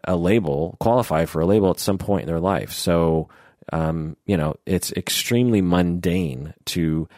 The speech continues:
have a dis-, to qualify for a disorder in the D S M. So to have stigma around that would,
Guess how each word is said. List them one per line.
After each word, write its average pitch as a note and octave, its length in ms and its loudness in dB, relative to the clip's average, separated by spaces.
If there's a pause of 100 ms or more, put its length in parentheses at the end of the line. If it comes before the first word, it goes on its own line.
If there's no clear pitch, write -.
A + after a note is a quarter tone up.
have F2 480 0
a D#2 360 -4 (160)
dis-, - 420 -8
to - 100 -8
qualify F#2+ 560 2
for D2 220 -4
a C#2+ 40 0
disorder D#2+ 460 -2
in C#2 80 -4
the C#2+ 80 -4
D D#2 180 -2
S D#2 140 -2
M. F#2+ 160 2 (400)
So G2+ 320 4
to G#2 160 0
have G#2 200 2
stigma A#2 400 2
around E2 280 2
that D#2+ 200 0
would, E2 220 -2